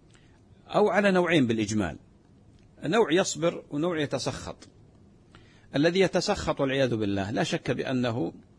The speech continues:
واقع في محرم وأمر خطير جدًا، لأنه معترض على،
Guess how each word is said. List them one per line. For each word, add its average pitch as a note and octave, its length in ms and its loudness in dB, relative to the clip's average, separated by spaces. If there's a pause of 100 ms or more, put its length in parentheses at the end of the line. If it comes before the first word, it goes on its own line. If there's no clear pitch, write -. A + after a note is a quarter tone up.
(240)
واقع C#3+ 460 -2
في C3+ 240 -4
محرم B2+ 640 -4 (420)
وأمر D#3 300 0
خطير E3+ 340 0
جدًا، B2 460 -4 (480)
لأنه A2+ 220 0
معترض C3+ 440 0
على، A2+ 340 0